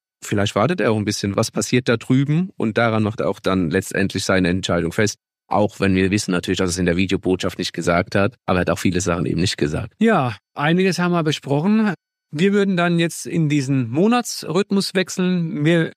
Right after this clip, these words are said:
Speaker 2: sprechen dann also wieder, lieber Phil, wenn du Zeit für mich hast, im Mai wieder. Dann wieder einmal im Juni, einmal im Juli und bis die Jungs dann wieder da sind zum Sommertraining oder dann auf das Eistraining und die neue Saison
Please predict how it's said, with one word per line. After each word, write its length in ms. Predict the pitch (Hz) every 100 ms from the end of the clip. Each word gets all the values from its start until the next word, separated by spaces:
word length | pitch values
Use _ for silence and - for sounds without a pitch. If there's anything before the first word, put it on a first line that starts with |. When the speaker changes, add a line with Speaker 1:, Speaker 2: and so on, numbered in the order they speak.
| -
Speaker 2:
sprechen 480 | - - 151 160 143
dann 160 | 147
also 260 | 143 143 139
wieder, 240 | 139 143
lieber 240 | 143 147 143
Phil, 180 | - 139
wenn 120 | 139
du 80 | 131
Zeit 320 | - 151 170
für 80 | 170
mich 180 | 160
hast, 280 | 156 156 -
im 340 | - 151 139 143
Mai 480 | 127 135 156 214 208
wieder. 360 | 202 190 190 185 _ _
Dann 320 | - 151 151 139
wieder 280 | 143 143
einmal 280 | - 147 135
im 100 | 127
Juni, 240 | 139 151 147
einmal 240 | 131 127
im 60 | 131
Juli 200 | 143 143
und 140 | 123
bis 300 | 147 - - -
die 80 | 139
Jungs 260 | 131 135
dann 240 | - 135 131
wieder 180 | 131
da 260 | 123 135 135
sind 200 | 135 135
zum 120 | 131
Sommertraining 720 | 123 135 135 127 135 135 131 135
oder 260 | 123 127
dann 240 | 120 120 123
auf 200 | 120 -
das 220 | - -
Eistraining 560 | - 135 131 - 143 139
und 100 | 131
die 80 | 127
neue 220 | 143 165
Saison 440 | 160 131 143 131